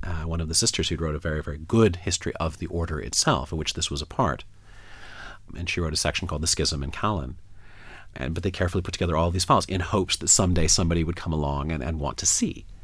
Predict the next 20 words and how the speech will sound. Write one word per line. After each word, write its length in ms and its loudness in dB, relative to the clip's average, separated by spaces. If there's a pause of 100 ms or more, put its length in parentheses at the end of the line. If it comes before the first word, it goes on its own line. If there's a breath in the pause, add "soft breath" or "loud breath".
(560 loud breath)
Um, 380 -2
there's 180 -2
material 420 -4
in 260 -6
London, 600 0
there's 260 -6
material 720 -6
in 500 -8
Dublin, 340 -2
of 180 -8
course, 600 0 (120)
there's, 680 -2 (400)
uh, 260 -10
stuff 220 -4
in 140 0
Newfoundland, 560 0
believe 220 -6
it 80 -8
or 80 -4
not, 300 -6